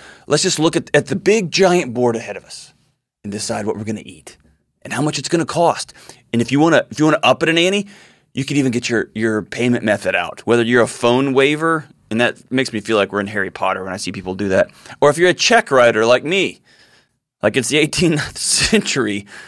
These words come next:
I trade tobacco and wheat for, for my food at the, at the grocery store.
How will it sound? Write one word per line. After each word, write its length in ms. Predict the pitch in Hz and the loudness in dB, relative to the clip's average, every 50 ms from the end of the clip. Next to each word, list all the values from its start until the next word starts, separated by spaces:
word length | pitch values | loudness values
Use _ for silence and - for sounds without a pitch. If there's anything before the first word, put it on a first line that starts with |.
| - - - | -20 -12 -2
I 140 | - 127 147 | 2 2 2
trade 280 | 135 - 165 147 135 - | 2 4 2 2 2 2
tobacco 540 | - 113 95 107 104 110 - - 113 107 107 | -2 0 2 4 2 2 2 2 0 0 0
and 140 | 101 92 | 0 -4
wheat 240 | 95 104 104 - - | -4 -4 -4 -4 -6
for, 320 | - - - 95 95 87 101 - - _ | -12 -12 -8 -6 -6 -6 -8 -10 -16 _
for 160 | - - 104 | -6 -4 -2
my 160 | 104 92 104 | 0 0 -2
food 340 | - - 98 101 98 98 - - _ - | -2 -4 -2 -2 -2 -4 -8 -10 _ -6
at 140 | 104 98 - | -6 -2 0
the, 220 | 92 90 - - | 0 0 0 -2
at 100 | - - | -4 -4
the 60 | 95 | -4
grocery 340 | 92 - 107 101 - - 104 | -2 0 -2 -2 -2 -4 -8
store. 300 | - - 104 107 104 | -6 -4 -4 -4 -4